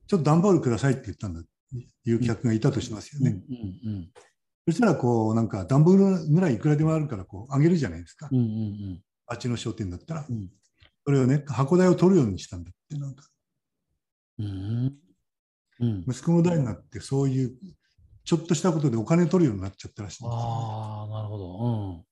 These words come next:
Speaker 2: うん。
Speaker 1: ああ、それでこう、心が離れていったのか、
Speaker 2: うん。
Speaker 1: 客離れが起きて、そこ潰れちゃったらしいんですよ。
Speaker 2: うん。ああ。
Speaker 1: でね、その、
Speaker 2: うん。
Speaker 1: 僕もそのおばちゃんの文房具屋さんに、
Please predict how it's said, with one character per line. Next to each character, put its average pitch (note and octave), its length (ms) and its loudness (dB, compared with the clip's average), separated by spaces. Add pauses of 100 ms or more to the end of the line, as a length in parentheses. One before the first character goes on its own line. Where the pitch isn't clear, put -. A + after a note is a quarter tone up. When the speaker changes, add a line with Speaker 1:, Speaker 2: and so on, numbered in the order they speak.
Speaker 2:
う A2+ 60 0
ん。 - 20 2
Speaker 1:
あ A#2+ 40 2
あ、 A#2 240 -8
そ D3+ 60 -6
れ D3+ 60 2
で D3+ 100 6
こ C3+ 460 0
う、 - 60 -14
心 D3 240 4
が B2 100 4
離 G#2+ 200 -4
れ A2 100 -4
て - 140 -14
い D#2 40 -12
っ - 40 -20 (100)
た G#2 80 -10
の F2 140 -10
か、 G2+ 480 -4 (100)
Speaker 2:
う A#2+ 60 -10
ん。 G2 200 -10 (160)
Speaker 1:
客 A#2+ 280 -4
離 B2 240 -4
れ G2 100 -12
が F#2 80 -14 (140)
起 - 140 -20
き - 60 -20
て、 G#2 200 -4
そ - 160 -12
こ A2 80 -6
潰 G#2+ 320 -6
れ G2 80 -4
ち G2 80 -6
ゃ F2+ 40 -4
っ - 20 -20
た - 160 -10
ら D#2+ 60 -10
し - 100 -20
い - 40 -20
ん - 40 -20
で - 40 -20
す - 200 -20 (1080)
よ。 G2+ 80 -10
Speaker 2:
う - 0 -
ん。 F#2 380 -6
あ E2 240 -18
あ。 - 40 -20 (1080)
Speaker 1:
で B2+ 160 4
ね、 A3 300 2
そ - 180 0
の、 C#3 140 2
Speaker 2:
う A2 60 -14
ん。 G#2 40 -10 (440)
Speaker 1:
僕 F3 220 -2
も - 60 -20
そ F3+ 120 -12
の D#3 260 -2
お D3 40 -4
ば E3+ 140 -2
ち F3+ 100 -4
ゃ F3 40 0
ん E3+ 40 0
の D#3 80 2
文 C#3+ 220 0
房 D#3 100 2
具 D#3 100 2
屋 D3 80 0
さ D3 100 -2
ん C#3 120 0
に、 C3 300 -4